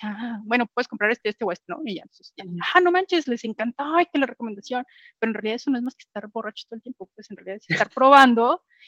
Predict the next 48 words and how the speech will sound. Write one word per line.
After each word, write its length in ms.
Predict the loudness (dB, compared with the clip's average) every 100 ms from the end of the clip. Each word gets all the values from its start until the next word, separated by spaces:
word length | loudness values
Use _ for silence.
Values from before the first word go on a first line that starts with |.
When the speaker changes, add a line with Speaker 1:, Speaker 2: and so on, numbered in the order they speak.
| _
Speaker 1:
y 140 | -2
viendo 460 | 2 4 4 2 2
qué 100 | 2
es 60 | 2
lo 120 | 0
que 160 | 2 4
hay 300 | 6 6 2 -4
y 80 | -8
ya 120 | -8 -8
más 260 | -10 -12
o 40 | -12
menos 320 | -12 -12 -16
tener 320 | -14 -12 -12 -16 -16
un 160 | -12 -10
norte, 280 | -10 -10 -14
¿no? 200 | -14 -16 _ _ _ _ _
Que 300 | 0 0 -2 _
eso 260 | 4 4 -2
es 100 | -2
justo 320 | -2 0 -2
lo 140 | -2
que 80 | -2
intra-, 280 | -2 -2 -4 0
trato 300 | 0 2 -4
de 60 | -6
hacer 300 | -6 -10 -8
con 200 | -8 -6
mi 260 | -6 0 2
Instagram, 500 | 2 -2 -4 -6 -8 _ _ _ _ _
que 300 | -14 -12 -12 _
si 300 | -20 -20 -18 -4
van 220 | 0 0
y 60 | -2
se 100 | -8
echan 260 | -8 -6
una 100 | -2
vuelta 200 | -4 -6 _
por 120 | -4
mi 220 | -2 -2
Insta, 300 | -2 -4 -8 -4
en 140 | -6
realidad 460 | -6 -8 -4 -4 -6 _ _ _ _ -20 -20 -20 _ _ -2
es 160 | 0
mi 140 | 0 0
diario 280 | 0 0
de 80 | -2
vinos, 460 | -4 -4 -6 -14 _ _
más 260 | -6 -6